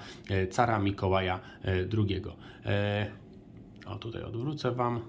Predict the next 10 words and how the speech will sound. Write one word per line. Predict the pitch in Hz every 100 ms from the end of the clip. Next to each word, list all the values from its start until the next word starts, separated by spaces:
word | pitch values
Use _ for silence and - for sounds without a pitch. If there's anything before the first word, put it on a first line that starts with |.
| -
Tu | -
jest | 104 -
tysiąc | 107 - -
osiemset | - 113 120
dziewięćdziesiąty | 127 135 147 147 147
dziewiąty, | 160 190 180 170 143 143 - - - - - - - -
tu | 104
mamy | 101 95
tysiąc | 90 104 107 107
dziewięćsetny | 123 147 147 151 151 147 135